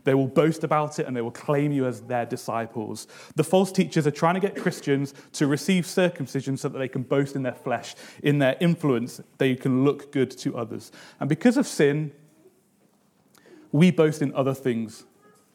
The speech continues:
other than God. Instead of rejoicing out loud and extolling and lifting God up, we rejoice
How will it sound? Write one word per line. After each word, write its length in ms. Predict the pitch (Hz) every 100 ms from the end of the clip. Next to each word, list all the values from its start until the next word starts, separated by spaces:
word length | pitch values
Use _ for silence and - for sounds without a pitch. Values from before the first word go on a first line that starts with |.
| _ _ _ _
other 180 | 131 131
than 220 | 117 113
God. 400 | 110 110 95 - - _ _ - - - - - -
Instead 260 | 143 208
of 120 | 208 190
rejoicing 520 | 180 185 185 185 170
out 200 | 151 151
loud 480 | 143 127 120 123 -
and 120 | 139
extolling 680 | 135 - - 143 143 135 131
and 140 | 127
lifting 340 | 131 127 127 123
God 220 | 135 127
up, 160 | 117 139
we 160 | 135
rejoice 560 | 127 127 170 185 180